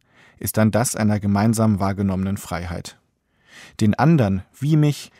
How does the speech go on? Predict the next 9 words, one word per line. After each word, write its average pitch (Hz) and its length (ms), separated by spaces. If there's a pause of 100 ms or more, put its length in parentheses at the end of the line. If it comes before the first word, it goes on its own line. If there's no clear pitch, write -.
als 104 240
Suchenden 120 420
zu - 140
sehen, 92 320 (260)
ermöglicht 110 540
Empathie, 101 540 (300)
anstatt 101 320
schroffe 113 360
Reaktionen 101 720